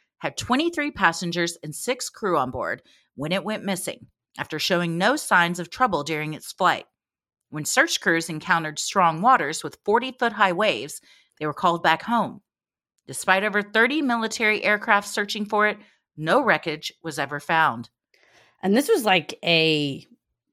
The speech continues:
Speaker 2: passenger ship. I mean, a passenger plane. You're not military aircraft, not a training run. I mean, you're bought a ticket.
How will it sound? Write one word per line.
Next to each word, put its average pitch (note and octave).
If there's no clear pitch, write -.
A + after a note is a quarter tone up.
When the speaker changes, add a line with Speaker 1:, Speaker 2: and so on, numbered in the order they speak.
Speaker 2:
passenger C4+
ship. C#4
I A3+
mean, G3
a E3+
passenger B3+
plane. B3+
You're A#3+
not G#3+
military A3+
aircraft, G#3
not G3+
a F#3
training G#3
run. F3+
I E3
mean, E3
you're A#3
bought G#3+
a F#3
ticket. -